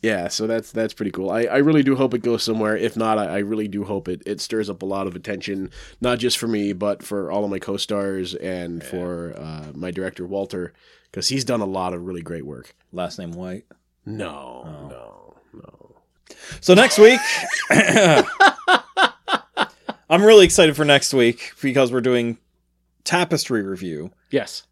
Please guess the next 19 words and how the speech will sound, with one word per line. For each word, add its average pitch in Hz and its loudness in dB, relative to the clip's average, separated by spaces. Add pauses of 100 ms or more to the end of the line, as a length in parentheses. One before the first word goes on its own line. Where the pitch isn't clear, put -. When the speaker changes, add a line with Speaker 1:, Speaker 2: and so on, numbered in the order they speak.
Speaker 2:
Which 117 -2
I've 127 6
been 120 -2 (120)
itching 143 2
to 110 4 (100)
review 117 0
for 110 -2
a 101 2
while. 87 -2 (880)
But 147 6
more 233 6
importantly, 113 -2 (320)
after 170 0
the 117 0
review, 90 -8 (540)
we're 131 -2
gonna 135 4
be 117 2 (340)
talking, 110 -4